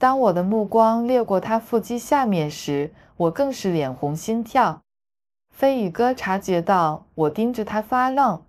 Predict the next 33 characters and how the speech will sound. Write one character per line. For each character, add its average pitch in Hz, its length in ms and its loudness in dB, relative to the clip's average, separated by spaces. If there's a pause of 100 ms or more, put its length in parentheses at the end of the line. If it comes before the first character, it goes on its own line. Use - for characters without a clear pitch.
(420)
他 262 140 0
的 254 120 4
眼 156 240 0
神 151 300 -2
中 208 460 0
似 - 240 -4
乎 233 200 -2
充 277 280 -2
满 202 180 2
了 135 100 0
好 208 240 -2
奇。 165 520 -6 (720)
看 277 180 0
到 240 160 4
我 175 140 4
一 208 240 0
言 185 240 0
不 214 160 -4
发， 226 560 -2
直 180 180 -2
愣 247 220 0
愣 247 240 0
地 233 200 -4
站 190 220 0
在 175 160 -2
那 185 240 0
里， 147 340 -4 (320)
飞 262 300 0
宇 165 100 -2
哥 214 240 0
笑 269 320 2
了 175 140 2
笑， 156 400 0